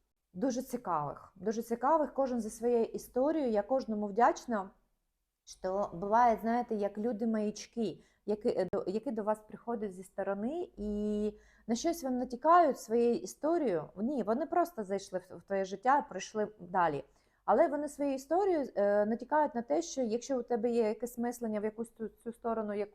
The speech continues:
знаєте, буває, от, а, що, м, там щось ти там замислив, щось хочеш, а ще й не почав, і тут, до речі, з'являється людина, там плюс-мінус, е, з тим, чим ти хочеш займатися, чи там щось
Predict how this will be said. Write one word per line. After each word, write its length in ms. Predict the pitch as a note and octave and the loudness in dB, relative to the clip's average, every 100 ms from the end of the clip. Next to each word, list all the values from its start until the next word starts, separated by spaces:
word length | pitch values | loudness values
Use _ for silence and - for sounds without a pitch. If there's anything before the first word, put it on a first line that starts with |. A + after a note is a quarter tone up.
| - | -10
знаєте, 300 | C#4+ G4+ D4+ | -4 -4 -2
буває, 340 | G#3+ G3+ F3 - | 2 4 4 0
от, 140 | F#3 - _ _ _ - | -4 -6 _ _ _ -2
а, 300 | F3+ F3+ F3+ | 2 2 2
що, 460 | - G3+ F#3+ F3+ - - - - - | -4 -2 -2 -2 -8 -20 -20 -20 -12
м, 400 | F#3 F#3 F3+ F3 F3 | -10 -8 -8 -10 -6
там 140 | G#3 F#3 | -4 -4
щось 200 | A#3 G#3+ | -8 -8
ти 120 | G#3+ | -8
там 200 | G3+ G3+ | -6 -6
замислив, 440 | G#3 A#3+ D#4+ A3 | -4 -4 -4 -10
щось 240 | - G#3+ - | -10 -12 -6
хочеш, 600 | - C#4 - B3 - _ _ _ _ - | -2 -2 -2 -10 -12 _ _ _ _ 0
а 200 | F#3 F#3 | 2 2
ще 180 | - | 0
й 40 | C4 | 2
не 120 | B3+ | 2
почав, 500 | C4 C4+ D4+ F4 F#4+ | 0 2 4 4 4
і 60 | - | -2
тут, 220 | - D4 - _ _ _ _ _ - | -4 -6 -8 _ _ _ _ _ -18
до 140 | F#3+ B3 | 0 4
речі, 260 | B3 A#3+ | 4 2
з'являється 440 | G#3 A#3+ A3+ A3 A#3+ | 0 4 6 4 2
людина, 320 | G#3+ D4 D4+ | -2 -2 -2
там 180 | G#3 G3+ | -2 -2
плюс-мінус, 640 | G#3+ A#3 A#3 A3+ G#3+ G#3+ | -6 -6 -4 -2 -4 -4
е, 540 | G#3 G3 F#3+ F#3+ F3+ F#3 | -2 0 2 2 2 0
з 100 | - | -8
тим, 280 | - B3+ A#3 | -2 0 0
чим 240 | - A3+ | -2 -2
ти 160 | - A#3 | -2 -2
хочеш 340 | G#3+ G3+ G3+ | -2 -4 -2
займатися, 720 | G3 G#3+ A#3 D#4 D4 - G#3 | 0 2 2 0 -2 -2 -2
чи 320 | G3 - F#3+ | -2 -4 -4
там 300 | F3 - F#3 | -2 -2 -2
щось 300 | F#3 - A3 | -4 -2 -2